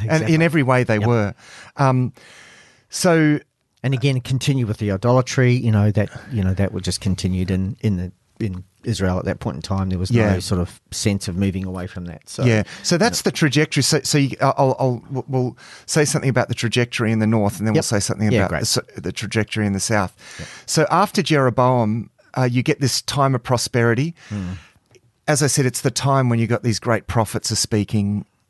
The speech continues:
Speaker 1: but they're not listening.
Speaker 2: No.
Speaker 1: So it's interesting to see, given that what we know about all of the prophetic activity, not only the prophetic activity of Elisha and Elisha under Jehu, but then the, uh, the real dialing up of prophetic, uh,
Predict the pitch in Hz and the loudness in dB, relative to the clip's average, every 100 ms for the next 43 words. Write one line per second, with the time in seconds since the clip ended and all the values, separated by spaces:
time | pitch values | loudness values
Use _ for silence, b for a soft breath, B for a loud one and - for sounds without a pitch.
0 | _ 117 127 - _ _ _ _ - 127 | _ -2 -2 -2 _ _ _ _ 0 2
1 | 127 135 - 101 80 - _ _ 92 80 | 2 2 2 0 -4 -8 _ _ -14 -14
2 | B B B - 117 - 185 202 175 - | B B B -6 -4 0 0 2 0 0
3 | 139 123 131 117 - 147 170 151 - 127 | 0 0 0 -2 0 2 2 2 0 -2
4 | 131 135 123 123 117 120 110 135 139 117 | 0 2 2 2 2 0 0 2 2 0
5 | - 113 - 117 110 113 - - 110 117 | 0 -2 0 0 0 -2 -2 0 2 2
6 | 110 113 B B B 131 160 180 160 127 | 0 -2 B B B 2 4 4 2 0
7 | - - 120 101 110 90 - 110 104 98 | -4 -2 -2 0 -2 -2 -2 0 0 0
8 | 101 101 107 - 101 92 87 98 101 104 | 0 2 2 0 -2 0 0 -2 -2 -4
9 | 92 92 92 95 123 147 B B B B | -4 -2 -2 -2 -4 -4 B B B B
10 | B B - 120 139 131 127 113 113 _ | B B -4 -2 2 2 4 2 0 _
11 | _ _ - 110 98 92 - _ 120 120 | _ _ -2 0 2 -2 -6 _ -10 -6
12 | 101 123 127 117 101 110 120 117 104 104 | -4 0 2 2 2 2 4 2 2 0
13 | 113 - 107 - 104 - - 131 - | -2 -2 -2 0 0 -2 -8 -12 -8